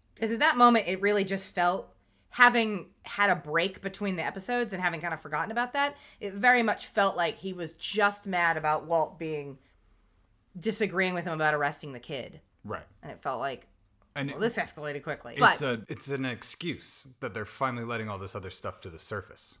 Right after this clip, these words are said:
Speaker 2: But he's so re-, like, you can
Speaker 1: Yeah.
Speaker 2: really sympathize with him in a way
Speaker 1: They
Speaker 2: that an antagonist or a, a, a, a, a foil
Speaker 1: Yeah.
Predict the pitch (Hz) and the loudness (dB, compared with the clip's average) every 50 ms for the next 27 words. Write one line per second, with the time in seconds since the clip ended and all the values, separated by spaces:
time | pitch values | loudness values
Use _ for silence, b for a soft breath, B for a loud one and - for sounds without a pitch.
0 | _ - 135 160 165 180 214 202 196 - - 208 214 202 147 135 160 190 190 165 | _ -8 -6 -4 0 0 0 0 0 2 2 4 6 6 4 4 0 -2 -2 -2
1 | 151 147 - - 190 196 - 349 330 233 165 196 196 185 - - - 190 196 190 | -4 -4 -2 -2 -2 2 4 4 6 6 6 4 4 2 0 0 0 2 2 2
2 | 180 147 - 135 120 113 110 101 95 110 104 98 113 113 104 107 - 117 123 123 | 2 0 0 2 2 2 2 -2 -4 -6 -6 -4 -4 -2 -4 -4 -4 -4 -4 0
3 | 117 127 131 143 120 127 120 120 117 117 117 113 117 - 107 107 113 101 - - | 2 2 2 2 2 2 2 2 4 2 2 0 -2 -4 -4 -6 -6 -4 -4 -2
4 | 135 135 143 135 131 120 110 98 98 - - - - - - 120 113 107 104 107 | -2 -2 0 0 0 0 0 0 -4 -8 -12 -14 -16 -8 -4 -2 -2 -2 -2 -4
5 | 98 - 107 101 104 101 - - 104 95 90 92 - - _ _ - 104 98 92 | -6 -4 -4 -4 -4 -4 -8 -8 -8 -8 -8 -8 -12 -18 _ _ -6 -4 -4 -2
6 | 87 85 85 85 85 - _ _ _ _ _ _ - 101 - - - 165 160 151 | -2 -4 -6 -8 -10 -12 _ _ _ _ _ _ -14 -14 -14 -8 0 2 2 4
7 | 131 113 92 85 87 85 - 254 285 269 190 135 127 | 4 2 0 -4 -8 -10 -6 -2 2 2 2 0 -2